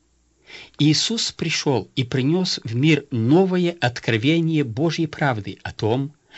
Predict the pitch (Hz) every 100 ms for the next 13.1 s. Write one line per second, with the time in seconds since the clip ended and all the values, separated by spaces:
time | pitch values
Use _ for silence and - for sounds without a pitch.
0 | - - - 131 - 120 127 131 139 -
1 | 139 147 - 135 - - 135 143 - _
2 | _ - - - 123 123 107 185 202 -
3 | 180 180 - 170 - - - 78 - -
4 | _ _ - - 135 - - 120 185 208
5 | - 107 - 120 120 107 151 143 123 120
6 | 160 180 165 - 147 - 156 143 147 -
7 | - - - _ _ _ - - 151 151
8 | 127 107 120 151 135 - - 117 117 123
9 | 120 135 123 120 117 110 147 190 170 120
10 | 113 113 _ _ - - 98 - - 92
11 | - - - - _ _ _ _ _ _
12 | _ _ 92 92 - 107 - - 110 120
13 | 127